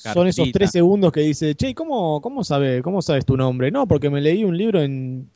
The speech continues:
Speaker 1: una fracción de segundo", y dice, "Ah, mira vos, sos muy inteligente". "Sí, sí, bueno, léeme los mails ahora", le dice.
Speaker 2: Bueno,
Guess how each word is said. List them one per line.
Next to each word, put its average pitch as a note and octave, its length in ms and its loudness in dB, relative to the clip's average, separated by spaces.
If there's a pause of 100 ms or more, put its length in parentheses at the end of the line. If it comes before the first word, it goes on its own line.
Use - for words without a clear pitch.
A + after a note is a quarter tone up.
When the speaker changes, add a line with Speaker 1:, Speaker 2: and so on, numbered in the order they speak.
(240)
Speaker 1:
una E3 260 -6
fracción F3+ 440 -2
de D#3 100 2
segundo", A3+ 560 2
y A#2+ 760 -2 (160)
dice, - 160 -4
"Ah, C#4 180 0
mira C4+ 160 -2
vos, G#3 240 4
sos F#3+ 80 2
muy A#3 100 0
inteligente". F#3 400 2
"Sí, D4+ 180 0
sí, A3 280 0
bueno, G#3 200 4
léeme G#3+ 200 4
los F3 120 6
mails B2+ 360 0
ahora", B2 200 4
le B2 100 2
dice. B2 260 0 (300)
Speaker 2:
Bueno, C3 360 -2